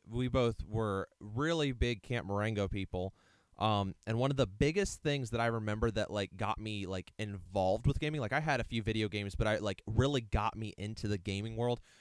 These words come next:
was Scott and our buddy John Trussell, um, would go in and bring their Xboxes for the whole summer. And John and Scott would say, "Hey, if you guys," 'cause my dad would be there for weeks at a time,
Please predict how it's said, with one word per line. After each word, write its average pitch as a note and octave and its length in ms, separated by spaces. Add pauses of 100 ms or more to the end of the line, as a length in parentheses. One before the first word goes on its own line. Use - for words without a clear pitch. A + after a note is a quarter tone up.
(200)
was G#2+ 260
Scott C3+ 560
and A#2 500
our A2 140
buddy A2 240
John G#2+ 380
Trussell, G#2+ 560 (340)
um, G2 440
would A2 200
go B2+ 300
in A#2+ 160
and G#2+ 120
bring A#2+ 180
their G2+ 120
Xboxes A2+ 880
for A#2 180
the G2+ 100
whole C3 160
summer. A#2+ 380 (360)
And G#2 560 (180)
John B2+ 500
and A2+ 140
Scott A#2 300
would A2+ 100
say, A#2 160
"Hey, D#3+ 380
if G#2+ 120
you C3+ 120
guys," C3 280
'cause A#2+ 140
my A#2+ 120
dad A#2 180
would A2 120
be A2 180
there G#2+ 180
for G#2+ 180
weeks B2 380
at G#2 100
a G2 60
time, F#2+ 380